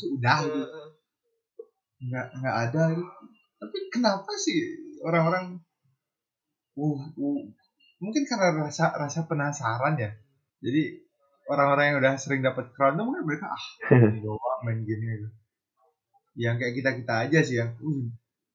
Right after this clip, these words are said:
Speaker 1: belum pernah dapet crown gitu.
Speaker 2: Aku lebih milih nontonin apa, kayak compilation-nya itu,
Speaker 1: Iya,
Speaker 2: video-videonya.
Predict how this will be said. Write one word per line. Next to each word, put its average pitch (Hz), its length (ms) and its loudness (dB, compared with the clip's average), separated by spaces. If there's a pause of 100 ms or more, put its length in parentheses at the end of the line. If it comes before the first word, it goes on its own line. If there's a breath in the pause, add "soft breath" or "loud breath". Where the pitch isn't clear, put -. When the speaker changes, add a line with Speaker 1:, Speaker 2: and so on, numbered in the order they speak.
(460)
Speaker 1:
belum 120 240 -2
pernah 117 240 -2 (260)
dapet 147 320 -10
crown 147 380 -4
gitu. 107 240 -6 (1300)
Speaker 2:
Aku 233 320 -8
lebih 180 320 -6
milih 165 320 -8 (480)
nontonin 151 640 -8 (320)
apa, - 240 -14 (240)
kayak 143 220 -16
compilation-nya 131 1080 -12
itu, 131 240 -20
Speaker 1:
Iya, - 160 -20
Speaker 2:
video-videonya. 127 920 0